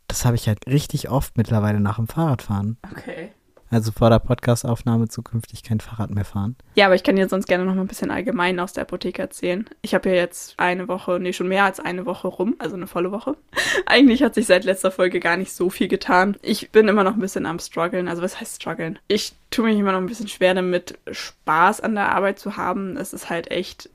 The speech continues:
Speaker 2: ich mach das halt, weil ich's machen muss. Es ist jetzt nicht super unangenehm, aber ich kann mir sehr viele Dinge vorstellen, die ich lieber machen würde.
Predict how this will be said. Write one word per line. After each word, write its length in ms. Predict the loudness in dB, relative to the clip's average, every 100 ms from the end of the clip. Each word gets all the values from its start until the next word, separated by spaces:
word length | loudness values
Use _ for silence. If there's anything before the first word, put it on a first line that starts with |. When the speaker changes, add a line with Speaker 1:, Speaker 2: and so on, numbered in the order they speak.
| _
Speaker 2:
ich 160 | -20 -6
mach 180 | -4 -2
das 180 | -6 -8
halt, 140 | -6
weil 160 | -4 -4
ich's 160 | -4
machen 280 | -8 -6 -6
muss. 280 | -4 -4 -6 -20 -18 -14
Es 160 | -6 -2
ist 120 | 4
jetzt 160 | 4 6
nicht 160 | 4
super 400 | 4 2 2 -2 0
unangenehm, 800 | 6 8 8 6 4 2 0 0
aber 160 | 2
ich 100 | 0
kann 200 | 0 -2
mir 240 | 0 2 0
sehr 240 | 2 0
viele 300 | 0 -4 -2
Dinge 400 | 0 2 2 2 -2 -18 -20
vorstellen, 580 | -16 4 4 4 -2 -4
die 100 | -6
ich 140 | -6
lieber 240 | 0 4 4
machen 360 | 2 0 0
würde. 380 | 4 4 2 -2